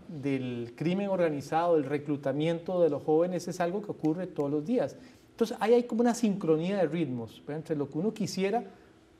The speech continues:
que pase, que puede tardar uno, dos o tres años mientras se encuentra la solución, y la necesidad urgente. Entonces, yo digo, eh, una cosa, usted habla de integralidad en la parte de prevención social, pero ¿cómo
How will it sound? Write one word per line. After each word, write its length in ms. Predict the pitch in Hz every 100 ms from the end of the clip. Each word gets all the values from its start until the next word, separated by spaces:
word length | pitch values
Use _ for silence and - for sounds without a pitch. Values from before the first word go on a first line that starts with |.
| _ _ -
que 120 | 160
pase, 380 | - 156 156 254 - - - -
que 120 | -
puede 180 | - 139
tardar 300 | 160 156 160
uno, 260 | 170 196 180
dos 400 | 160 175 196 147
o 60 |
tres 240 | - 170 180
años 240 | 185 190
mientras 300 | 170 156 139
se 60 | 135
encuentra 320 | 131 143 175
la 80 | 170
solución, 540 | 190 196 - 185 247 - - - - -
y 160 | 180
la 140 | 208 190
necesidad 400 | 151 139 147 156
urgente. 320 | 160 151 175
Entonces, 340 | 165 240 262
yo 200 | 208 226
digo, 340 | 233 226 226 247 - - - - _ -
eh, 180 | 247 240
una 240 | 214 226
cosa, 180 | 220 165
usted 160 | - 233
habla 140 | 254
de 80 | 247
integralidad 720 | 208 185 165 156 147 160 220 -
en 120 | 202
la 120 | 160 -
parte 240 | - 214
de 60 | -
prevención 480 | 170 147 143 160
social, 480 | 156 147 - 165 127 - - - - - - _ - -
pero 220 | 180 175 175 - - -
¿cómo 520 | - 247 262 277 285